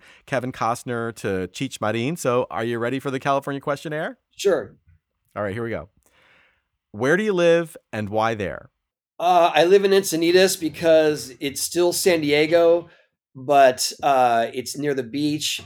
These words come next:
Speaker 2: and it's close enough to L A that I can get there in a reasonable time.
Speaker 1: What's your greatest California love?
Speaker 2: Uh, the weather.
Speaker 1: <laughs> What's the biggest misperception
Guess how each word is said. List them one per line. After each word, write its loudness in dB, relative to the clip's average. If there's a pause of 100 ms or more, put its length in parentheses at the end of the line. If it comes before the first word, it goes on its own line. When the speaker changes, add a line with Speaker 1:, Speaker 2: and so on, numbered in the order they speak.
Speaker 2:
and -2
it's -8
close -4
enough -2
to -8
L 2
A 2
that -2
I -2
can -10 (220)
get -10
there 0
in -10
a -8
reasonable -10
time. -14 (360)
Speaker 1:
What's -4
your -2
greatest -4
California -4
love? -6 (640)
Speaker 2:
Uh, 6
the -8
weather. -2 (500)
Speaker 1:
<laughs> -16 (400)
What's -4
the -2
biggest -2
misperception -6